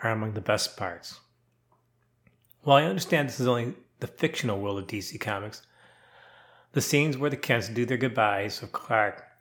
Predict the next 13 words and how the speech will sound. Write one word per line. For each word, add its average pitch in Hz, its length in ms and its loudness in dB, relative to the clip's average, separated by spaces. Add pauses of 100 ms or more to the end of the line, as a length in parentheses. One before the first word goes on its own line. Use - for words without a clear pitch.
(340)
at 123 120 0
the 123 60 -4
farm 107 520 2 (340)
tugs 127 280 2
at 135 100 -2
one's 117 240 -2
heartstrings. - 760 -2 (560)
Likewise, 113 540 2
the - 80 -6
scene 131 240 2
of 123 100 0
them 123 140 0
bu-, 120 240 0